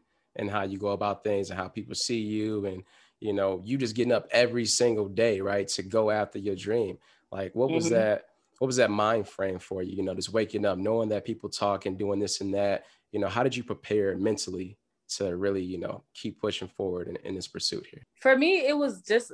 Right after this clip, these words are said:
Speaker 2: like, I have very, very good self-awareness. Like, I'm very self-aware of, like, myself. Um, so, like, it, I don't really think it was anything that I had to, like, prepare for every day,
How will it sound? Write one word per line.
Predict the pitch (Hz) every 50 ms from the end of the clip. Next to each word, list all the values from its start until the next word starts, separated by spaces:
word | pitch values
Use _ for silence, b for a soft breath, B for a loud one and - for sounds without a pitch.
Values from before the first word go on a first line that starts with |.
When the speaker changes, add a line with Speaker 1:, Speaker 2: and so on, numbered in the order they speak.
| - _ -
Speaker 2:
like, | 175 196 196 185 - - -
I | - 233 269
have | 285 285 226 185
very, | 175 190 202 202 196 196 196 185 170 - _ _ _
very | 160 170 165 170 185 196 196 190 185 180 175
good | 165 - 180 175 170 -
self-awareness. | - 170 170 165 - 160 165 160 165 180 190 190 196 196 -
Like, | - 165 160
I'm | 165 170 165
very | 170 170 170
self-aware | 165 - 170 160 - 160 165 170 160 160
of, | 160 160
like, | 160 160 160
myself. | 165 156 147 - - 151 151 151 165 170 170 _ -
Um, | - 151 156 160 160 160 151 156 156 - _ _ _ _ _ _ _ -
so, | - - 214 202
like, | 190 190 185 185 180 180 175 165 - - - _ _ _ _ _ _ _ _ _ _
it, | - 220 214 -
I | 185 208 262
don't | 277 262 254
really | 254 233 220 214 220
think | - 220 220 208
it | 196 190
was | 185 175 - -
anything | - 190 196 185 185 190 185 180
that | 175 170
I | 170 175
had | 175 180 175 165 160 -
to, | - 160
like, | 165 160 160 156 - - - _ _
prepare | - - 151 - - - - 180 190 190
for | 190 208 202 180
every | 135 180 190 190 202
day, | 190 196 202 208 208 208 214 202